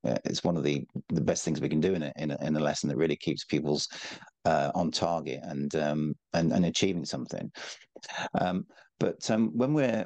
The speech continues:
when we are helping pupils learn, well, what is it we're gonna help them learn? Well, th-, there's a topic where we're helping them learn within, um,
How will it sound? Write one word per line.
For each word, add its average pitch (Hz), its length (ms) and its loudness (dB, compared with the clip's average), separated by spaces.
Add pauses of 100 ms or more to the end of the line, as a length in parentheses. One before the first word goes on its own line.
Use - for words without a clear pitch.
(100)
when 120 240 4
we 117 160 4
are 98 260 4 (1000)
helping 104 280 2
pupils 90 380 0
learn, 92 280 0 (120)
well, 98 240 2
what 120 180 2
is 107 100 -2
it - 120 -2
we're 104 120 0
gonna 101 200 0
help 92 200 -2
them 80 120 -4
learn? 117 340 0 (140)
Well, 92 280 0
th-, - 140 -6
there's 95 140 0
a 90 80 0
topic 123 380 -2
where 92 360 0 (140)
we're 87 180 0
helping 87 300 -2
them 80 160 -4
learn 80 240 -2
within, 80 420 0 (560)
um, 82 460 2